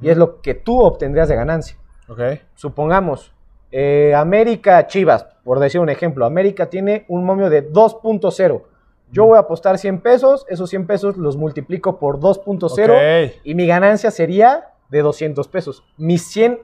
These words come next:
Speaker 1: pesos invertidos o apostados,
Speaker 2: Ajá.
Speaker 1: y si llegara a ganar el América, entonces me regresan esos cien pesos que invertí
Speaker 2: Ok.
Speaker 1: y los cien pesos que hago la multiplicación.
Speaker 2: Ok, ok, ok.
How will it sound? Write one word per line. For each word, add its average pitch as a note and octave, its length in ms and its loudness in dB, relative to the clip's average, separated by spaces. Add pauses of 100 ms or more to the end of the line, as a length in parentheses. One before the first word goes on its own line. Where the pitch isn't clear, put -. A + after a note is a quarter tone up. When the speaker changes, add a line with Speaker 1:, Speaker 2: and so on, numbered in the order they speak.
(120)
Speaker 1:
pesos F#3 420 0
invertidos G#3+ 720 -2 (100)
o C3+ 120 2
apostados, F#3 520 0
Speaker 2:
Ajá. B2 260 -6 (440)
Speaker 1:
y F3 120 -6
si D#3+ 120 -8
llegara F3 260 4
a - 20 2
ganar E3+ 180 0
el F3 80 2
América, E3 300 -2
entonces D#3+ 420 -8 (180)
me D3+ 160 -2
regresan F3+ 440 2
esos E3+ 220 -4
cien G3 260 -4
pesos G3+ 260 -2
que D#3+ 80 -10
invertí C#3 540 -2
Speaker 2:
Ok. C3 160 -16 (140)
Speaker 1:
y G#3 100 2
los G3 200 4
cien E3 240 -2
pesos F3+ 460 0 (140)
que E3 320 2
hago D3+ 220 4
la B2+ 100 2
multiplicación. A#2+ 640 -4
Speaker 2:
Ok, A#2 340 0
ok, A2 80 -16 (160)
ok. A#2 180 -10